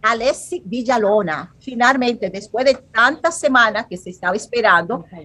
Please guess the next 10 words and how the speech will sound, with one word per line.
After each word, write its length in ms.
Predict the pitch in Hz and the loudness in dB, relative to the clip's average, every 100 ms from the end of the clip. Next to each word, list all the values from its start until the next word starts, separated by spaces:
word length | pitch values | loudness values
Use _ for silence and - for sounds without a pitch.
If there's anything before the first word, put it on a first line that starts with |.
| 143 - _ | -20 -20 _
que 180 | 226 220 | 0 0
es 140 | 214 | 0
ese, 460 | - 208 - 262 247 | 0 0 4 2 4
ese, 280 | 226 247 254 214 - | 0 -2 0 0 2
a 200 | 202 185 | 2 2
Alessi 380 | 180 240 349 349 | 2 0 -2 -6
Villalona, 600 | 330 294 294 240 220 269 _ _ _ | -2 0 2 2 0 -2 _ _ _
que 400 | - 233 226 247 | 0 2 4 2
es 240 | 269 - - - 220 | 0 -2 -16 -8 -2
el 240 | 214 202 | -2 -4